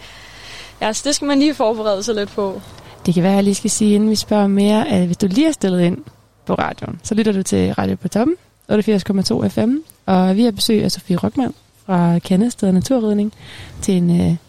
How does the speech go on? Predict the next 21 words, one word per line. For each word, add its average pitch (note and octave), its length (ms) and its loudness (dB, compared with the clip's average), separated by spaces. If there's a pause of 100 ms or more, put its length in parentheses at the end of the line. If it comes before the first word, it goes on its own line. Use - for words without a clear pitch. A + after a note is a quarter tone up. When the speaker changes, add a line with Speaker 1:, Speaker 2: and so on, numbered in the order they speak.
(120)
Speaker 2:
til - 100 -4
en F#3+ 40 -4
snak F#3+ 300 -2 (140)
om, G#3 60 -2
hvad F#3+ 100 0
de F#3 60 -4
går G3+ 140 -2
og F#3 60 0
laver G3 200 0
derude. G3 340 -2 (1000)
Hvis F#3+ 180 0
man G3 120 2
nu C4+ 160 4
skal F#3 300 -2
en F#3+ 140 -2
tur A#3+ 260 0
ud - 160 0
til - 120 -4
jer - 120 -2 (600)
og G3 180 -2 (680)
ride, E3+ 260 0